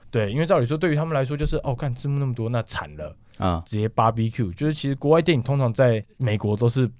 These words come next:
Speaker 1: 不太会票房好的。
Speaker 2: 啊。
Speaker 1: 像是《寄生上流》，你知道他们虽然不是得奥斯卡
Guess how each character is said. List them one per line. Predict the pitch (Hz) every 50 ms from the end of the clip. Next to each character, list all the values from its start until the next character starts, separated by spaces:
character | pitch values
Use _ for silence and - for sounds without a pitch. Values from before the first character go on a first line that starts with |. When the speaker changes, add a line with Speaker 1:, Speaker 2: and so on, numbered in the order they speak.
| - -
Speaker 1:
不 | - -
太 | 113 - 120 123
会 | 123 127 131 123 - -
票 | - - 147
房 | 117 - 90 87
好 | 90 98 80
的。 | 73 73 - - -
Speaker 2:
啊。 | - 101 92 87 82
Speaker 1:
像 | - 220 214
是 | 208 226 226 214
《寄 | 180 - - 214 185
生 | 156 175 170
上 | 156 - 165 131 113
流》， | 101 90 87 87 87 - _ _ _ _ _ _
你 | - 123
知 | 113 139
道 | 143
他 | 139 175 175
们 | 160
虽 | 147 175 165
然 | 151 127
不 | 120 123
是 | 131 127
得 | 120 107
奥 | - - 135 123
斯 | - -
卡 | 113 - 120 101 87 82 -